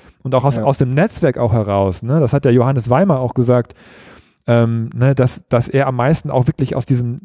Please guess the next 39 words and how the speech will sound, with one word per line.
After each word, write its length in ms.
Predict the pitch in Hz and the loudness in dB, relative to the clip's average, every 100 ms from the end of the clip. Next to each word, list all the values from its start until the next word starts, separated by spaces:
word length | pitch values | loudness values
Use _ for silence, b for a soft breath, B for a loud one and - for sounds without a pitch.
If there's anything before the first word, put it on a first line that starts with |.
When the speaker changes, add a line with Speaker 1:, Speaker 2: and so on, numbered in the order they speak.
| - | -12
Speaker 1:
äh, 120 | 151 - | -12 -8
Netzwerkgedanken, 1040 | 127 135 185 - 160 - 135 131 135 139 | -2 -2 0 0 0 2 2 0 0 -4
aus 120 | 127 | -4
dem 100 | - | -4
Austausch 580 | - 151 185 160 143 - | 0 0 2 2 0 0
mit 140 | 131 | -2
anderen 400 | 135 185 196 151 | -2 0 2 0
seos, 560 | 127 123 120 120 120 135 | 2 2 4 4 0 -2
aus 180 | 127 - | -4 -4
dem 80 | |
Sparring 460 | 117 - 147 175 156 | -8 -2 2 2 2
heraus 400 | 123 113 107 107 | 0 2 2 0
auch 160 | 120 - | -6 -6
einfach 340 | 123 113 104 | -4 -2 0
wahnsinnig 420 | 120 135 127 120 | 0 2 0 -2
viel 180 | - 113 | 0 2
lernt 340 | 107 110 151 B B B B - | 2 0 -2 B B B B -8
und 140 | 123 | -2
dass 140 | 135 139 | 0 0
es 100 | 131 | 0
für 120 | 143 | 0
ihn 200 | 143 131 | 0 0
was 160 | 123 | 0
ist, 220 | 156 135 135 | 0 0 0
was 140 | 120 | 0
ihn 120 | 131 | -2
auch 120 | 123 127 | -2 -2
seit 200 | 120 117 | -2 0
Jahren 300 | 123 139 131 | 0 0 0
trägt. 460 | - 120 - - _ _ _ _ 135 | 0 -2 -4 -16 _ _ _ _ -4
Speaker 2:
Ja, 200 | 123 120 | 0 2
der 100 | 113 | 4
Johannes 340 | 120 143 151 | 2 2 -2
Weimer 300 | 139 139 175 | -2 -2 -2
fand 220 | - 147 135 | -2 -4 -4
ich 80 | |
auch, 160 | 143 156 | -4 -2
der 120 | 131 | 0
hat 140 | 139 | -2